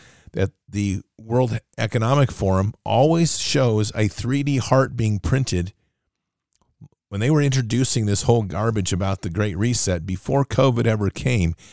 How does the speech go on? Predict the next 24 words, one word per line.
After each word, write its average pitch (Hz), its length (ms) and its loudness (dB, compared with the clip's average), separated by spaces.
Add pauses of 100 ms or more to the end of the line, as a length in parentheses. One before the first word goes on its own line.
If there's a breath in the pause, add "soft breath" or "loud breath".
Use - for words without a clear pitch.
(420 loud breath)
their 113 160 2
big 139 260 0
demonstration 127 760 2
of 101 60 2
what 107 180 0
the 101 100 0
medical 113 500 0
horizons 95 580 0
were 92 80 0
gonna 90 240 0
be 92 220 -2 (100)
always 147 520 2
featured 120 480 -2
a 98 60 0
three 110 260 0
D 104 120 -2
printed 95 380 0
heart. 85 300 -2
Now, 82 100 -4
why 107 400 -4
would 117 160 -2
they 107 140 -2
do 87 240 -4
that? 82 240 -10